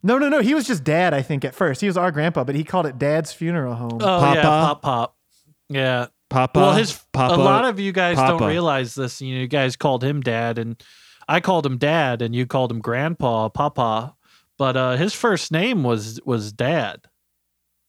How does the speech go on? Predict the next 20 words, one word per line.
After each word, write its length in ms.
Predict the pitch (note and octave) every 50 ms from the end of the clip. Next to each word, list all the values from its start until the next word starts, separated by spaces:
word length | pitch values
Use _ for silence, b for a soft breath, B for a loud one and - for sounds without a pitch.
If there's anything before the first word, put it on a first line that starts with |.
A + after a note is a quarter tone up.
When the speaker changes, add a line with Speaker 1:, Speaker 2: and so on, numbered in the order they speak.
| _ _ _
Speaker 2:
His 120 | - B2+ -
first 280 | - F3+ E3+ - - D3
name 280 | D#3+ F3 F3+ F3 E3
was 200 | D3 B2 C3 B2
Speaker 3:
Papa? 140 | A#2 C3+ C#3
Speaker 2:
Dad 260 | C#3+ C#3+ C#3+ C#3 C3
Mudwick. 540 | C3 C#3+ D#3 C#3+ A2+ A2+ G2 - - _ _ _ _ _ _ _ _ _ _ _
What? 260 | - F3+ D#3+ A#2+ - _ _
Speaker 3:
May 280 | - A#2+ B2+ C3 C3+ C#3
I 40 | C#3+
go 160 | C3+ D3 D3 C#3
smoke 320 | - - D3+ C#3 B2+ - A#2
opium? 480 | A2 G#2 - G#2 G2+ G2 F2+ F#2 G2 - _ _ _ _ _ _
Speaker 2:
<sighs> 320 | - - - - - C#3+
You 140 | C#3+ D3 D#3+
may 140 | E3 F3+ F#3
smoke 380 | - - - F3+ F#3+ G3+ F#3 G3+
a 40 |
little 420 | F3+ D#3 C#3 C#3+ E3 F#3 G3 F#3+ F#3+
opium, 540 | F3+ E3 D3+ - - A#2+ G#2+ G#2 G#2 G2+